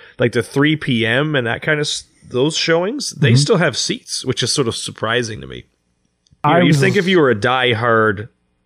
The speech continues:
Speaker 1: fan, you would
Speaker 2: Mm-hmm.
Speaker 1: definitely, you know, whatever, three P M, I'll go. I'll go th-, see it on three P M or versus, you know, ten P M or something like that.
Speaker 2: Right. I was looking into Stars and Strollers
Speaker 1: Mm-hmm.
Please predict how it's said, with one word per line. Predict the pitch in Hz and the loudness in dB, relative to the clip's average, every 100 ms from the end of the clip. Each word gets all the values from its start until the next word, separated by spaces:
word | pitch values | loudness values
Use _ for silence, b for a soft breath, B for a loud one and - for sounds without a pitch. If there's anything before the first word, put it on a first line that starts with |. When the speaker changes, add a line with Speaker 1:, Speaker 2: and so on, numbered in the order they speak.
| _ _ | _ _
Speaker 1:
fan, | - - 143 123 98 - 123 - | -8 -4 0 -2 -4 -8 -12 -2
you | 120 113 | 2 4
would | 107 | 4
Speaker 2:
Mm-hmm. | |
Speaker 1:
definitely, | 117 113 127 117 110 110 104 98 | 2 0 -4 -4 0 2 0 -2
you | 98 131 | -2 -2
know, | 107 101 - - b b - | -2 -4 -12 -20 b b -2
whatever, | 143 131 98 | 0 0 -2
three | - 156 | 0 0
P | 147 147 | 2 0
M, | 147 143 | 0 0
I'll | 127 113 | 0 0
go. | 107 - - | 0 -2 -4
I'll | 123 117 | -2 0
go | 110 | -2
th-, | - - | -4 -6
see | 123 | -2
it | 107 | -2
on | 104 | -4
three | 98 113 | -6 -6
P | 101 104 | -6 -8
M | 101 95 | -8 -10
or | 95 117 | -12 -8
versus, | 110 104 113 98 101 | -4 -4 -6 -10 -12
you | |
know, | 95 | -12
ten | - 58 - | -10 -10 -10
P | - 50 | -12 -14
M | - | -14
or | |
something | - 65 | -14 -12
like | - | -12
that. | 50 - _ _ _ _ | -12 -16 _ _ _ _
Speaker 2:
Right. | 101 101 101 - _ _ _ _ _ _ - | -4 -4 -6 -10 _ _ _ _ _ _ 0
I | 147 160 175 196 185 | 2 4 4 4 4
was | 147 139 139 135 131 117 | 4 4 4 4 2 2
looking | 123 123 139 135 | 0 4 4 4
into | 139 131 127 127 120 - 123 117 110 107 107 - - | 4 4 4 4 2 2 4 4 2 -2 -4 -6 -10
Stars | - 147 120 | -2 2 4
and | 110 | 2
Strollers | 131 131 156 214 - - _ _ _ | 2 4 4 2 0 -16 _ _ _
Speaker 1:
Mm-hmm. | 143 123 147 | -6 -2 -4